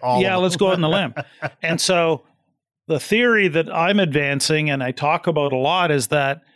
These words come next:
Speaker 2: is that what would have happened if the thief, Vincenzo Peruggia,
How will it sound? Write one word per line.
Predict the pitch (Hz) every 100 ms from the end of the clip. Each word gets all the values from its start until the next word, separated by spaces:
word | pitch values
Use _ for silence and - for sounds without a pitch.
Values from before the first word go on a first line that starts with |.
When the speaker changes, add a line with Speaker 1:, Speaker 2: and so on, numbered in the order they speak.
| _ _ _ _ _ _
Speaker 2:
is | 156 147
that | 139 139 131
what | 131 196 277
would | 233
have | 233 151
happened | 165 185 196 175 147
if | 147 -
the | 160
thief, | - 208 175 170
Vincenzo | 151 151 147 165 175 151 160
Peruggia, | - 156 170 190 139 131 113 120